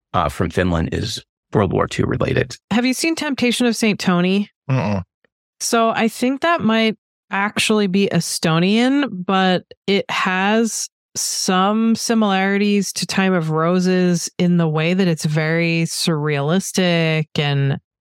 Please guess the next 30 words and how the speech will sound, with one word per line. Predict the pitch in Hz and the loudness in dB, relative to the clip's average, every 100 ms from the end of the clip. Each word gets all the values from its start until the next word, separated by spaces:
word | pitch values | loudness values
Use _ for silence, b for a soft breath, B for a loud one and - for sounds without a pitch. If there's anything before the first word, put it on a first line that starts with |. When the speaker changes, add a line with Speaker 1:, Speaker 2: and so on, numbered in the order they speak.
| _ | _
Speaker 2:
you're | 170 170 | -2 0
not | 160 160 185 | 0 0 -2
spoon-fed | - - 185 175 175 170 - 170 165 156 | -6 -4 0 2 2 0 -2 0 0 -2
the | 147 | -6
plot. | - 175 175 175 170 170 165 - | -4 0 2 2 0 0 -4 -2
And | 165 160 | 0 0
it | 151 - | -2 -2
definitely | 185 185 208 175 | -2 0 0 0
borrows | 147 156 151 160 160 156 - | 0 -2 0 0 0 0 -2
from, | - 151 143 | -2 0 0
like, | 127 - | -2 -4
classic | - 131 180 - | -4 -2 -2 0
Hollywood | 240 240 170 151 139 | 2 2 2 0 -2
and | 139 | -2
film | - 151 160 | 0 0 0
noir. | 170 202 190 165 151 | 2 2 2 0 0
And, | 139 143 | -2 0
but | 160 147 _ _ _ _ _ | -2 -4 _ _ _ _ _
that | 165 170 208 | 0 0 0
was | 196 170 | 0 0
my | 160 156 156 165 170 175 175 - | 0 0 0 0 0 0 -2 -2
introduction | 165 - 151 151 - 165 156 | -2 0 0 -2 0 0 2
to | 170 | 0
more | 156 156 147 | 0 0 0
modern | 139 135 135 147 175 190 202 208 214 - _ - | 0 0 0 2 2 2 2 0 0 -4 _ -14
cinema | - - - 208 196 208 208 208 | -12 -10 -2 0 2 2 4 2
from | - 160 | 2 0
that | 151 147 - | 2 0 -2
region. | 165 165 165 185 190 | -2 0 2 2 2
And | - 156 | 2 -2